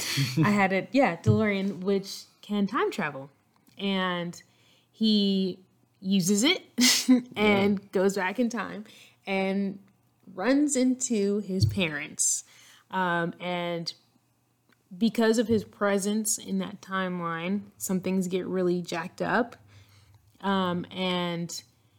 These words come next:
Speaker 2: he realizes that he has to fix it because if not, he could not exist. We'll put it like that.
Speaker 1: There you go.
Speaker 2: And so all the movies are kind of like that, with him either going backwards or forwards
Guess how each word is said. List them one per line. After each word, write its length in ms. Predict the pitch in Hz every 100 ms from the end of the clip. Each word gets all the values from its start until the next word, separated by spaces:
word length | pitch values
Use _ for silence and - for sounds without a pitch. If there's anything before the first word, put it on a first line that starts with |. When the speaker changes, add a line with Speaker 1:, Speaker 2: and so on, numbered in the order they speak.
| _ _ _
Speaker 2:
he 180 | 226 208
realizes 560 | 202 196 185 185 185
that 140 | 180 175
he 140 | 190
has 180 | 185 180
to 80 | 180
fix 340 | - 214 -
it 180 | 240 233
because 760 | 180 175 180 175 170 - - - _ -
if 120 | 185
not, 360 | 180 208 269 269
he 300 | - 254 254
could 180 | 262 262
not 180 | 269 294
exist. 540 | 311 415 220 - -
We'll 100 | 190
put 140 | 185 202
it 60 |
like 180 | 156 165
that. 200 | 147 - - - 107
Speaker 1:
There 80 | 98
you 60 | 98
go. 220 | 135 104 - -
Speaker 2:
And 320 | 226 233 214
so 600 | 208 226 202 196 190 190 - _ _ _ - - _ _
all 200 | 226 330
the 120 | 480 440
movies 240 | 427 392
are 80 | 339
kind 180 | 330 339
of 80 | 330
like 200 | 320 320
that, 240 | 311 269
with 160 | 226 196
him 440 | 226 214 208 208
either 240 | 202 196 180
going 320 | 165 165 170
backwards 440 | 208 226 247 233
or 60 | 226
forwards 640 | - 202 185 185 180 -